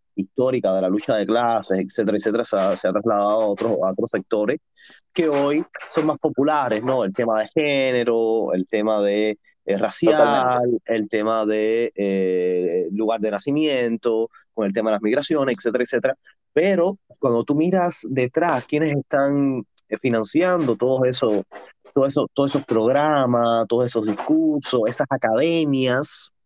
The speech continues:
Speaker 1: porque hay academias de pensamiento en eso, y son
Speaker 2: Totalmente.
Speaker 1: precisamente empresas privadas,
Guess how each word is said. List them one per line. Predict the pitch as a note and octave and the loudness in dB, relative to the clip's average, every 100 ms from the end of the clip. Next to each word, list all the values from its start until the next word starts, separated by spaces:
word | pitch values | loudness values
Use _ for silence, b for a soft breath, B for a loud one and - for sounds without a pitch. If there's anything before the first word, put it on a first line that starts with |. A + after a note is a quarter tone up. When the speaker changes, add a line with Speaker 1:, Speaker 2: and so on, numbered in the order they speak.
| _ _ - | _ _ -6
Speaker 1:
porque | G#2 G2 | -4 -2
hay | F#2 G3+ | -2 0
academias | G3+ G#2+ A2 A3 G3+ | 0 0 0 0 0
de | B2 | 0
pensamiento | A2 G#2+ G#2+ A2 B2 F3 | -2 -2 0 0 0 -2
en | B2+ | 0
eso, | G#2 E3+ G3 - A2+ _ _ _ _ _ _ _ _ _ | 0 0 -2 -4 -6 _ _ _ _ _ _ _ _ _
y | F#3+ | -2
son | F#3+ F#3+ | 0 0
Speaker 2:
Totalmente. | D#3+ F#3+ A3+ | 2 2 2
Speaker 1:
precisamente | F#3 E3 E3+ E3 G3 | 0 0 0 0 0
empresas | A#3 G3 G3+ A3 | 0 -2 -2 -4
privadas, | A4 D#3 C#3+ | -4 -2 -4